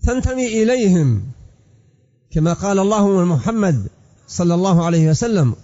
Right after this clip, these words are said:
"وأنذر عشيرتك الأقربين"، فأنذرهم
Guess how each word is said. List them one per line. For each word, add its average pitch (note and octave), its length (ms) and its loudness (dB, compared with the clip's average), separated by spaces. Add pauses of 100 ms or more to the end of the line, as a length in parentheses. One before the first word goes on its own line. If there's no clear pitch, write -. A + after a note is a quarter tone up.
(200)
"وأنذر A#3+ 880 0
عشيرتك G3+ 880 -4
الأقربين"، B3+ 840 -2 (960)
فأنذرهم D#3+ 800 2